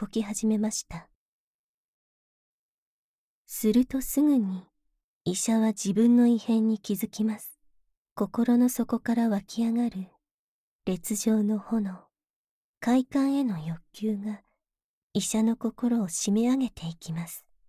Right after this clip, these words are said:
医者は時計を捨てようとしますが、体が全く自由になりません。逆に、何かに操られるように、手が勝手に動いて、自分の首にそれをかけてしまいました。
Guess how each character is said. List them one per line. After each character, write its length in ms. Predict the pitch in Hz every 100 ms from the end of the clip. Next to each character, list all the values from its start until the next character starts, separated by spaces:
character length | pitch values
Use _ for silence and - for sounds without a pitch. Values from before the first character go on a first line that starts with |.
| _ _ _ _
医 80 | 190
者 240 | - 220 220
は 120 | 226
時 240 | - 196
計 280 | - 247 247
を 80 | 247
捨 100 | -
て 160 | 247
よ 160 | 262 285
う 60 | 285
と 100 | 202
し 180 | -
ま 120 | 202 220
す 180 | -
が、 240 | 196 190 - _ _ _ _ _ -
体 400 | 202 214 226 226
が 140 | 226
全 160 | 190 190 - 247
く 100 | -
自 180 | 254 247
由 180 | 254 277
に 160 | 220
な 140 | 160 165
り 100 | 180
ま 120 | 180
せ 200 | - 202
ん。 100 | 185 _ _ _ _ _ _ -
逆 340 | 185 - 214
に、 240 | 202 214 - _ _ _ _ -
何 280 | 226 269 269
か 180 | - 220
に 160 | 196
操 420 | 180 202 247 - 269
ら 80 |
れ 140 | 285 311
る 200 | 233 208
よ 120 | 214
う 60 | 214
に、 240 | 185 175 - _ _ _ _
手 140 | 233 240
が 160 | 185
勝 180 | - 170 -
手 100 | 220
に 260 | 220 233 240
動 200 | 226 240
い 80 | 233
て、 300 | - 190 - _ _ _ _
自 180 | - 196
分 220 | 226 240
の 140 | 240 247
首 320 | - 233 240
に 160 | 170
そ 200 | - -
れ 140 | 196 220
を 80 | 240
か 160 | -
け 140 | 262 294
て 100 | 214
し 180 | -
ま 120 | 190 190
い 100 | 185
ま 140 | 196
し 160 | - -
た。 180 | 165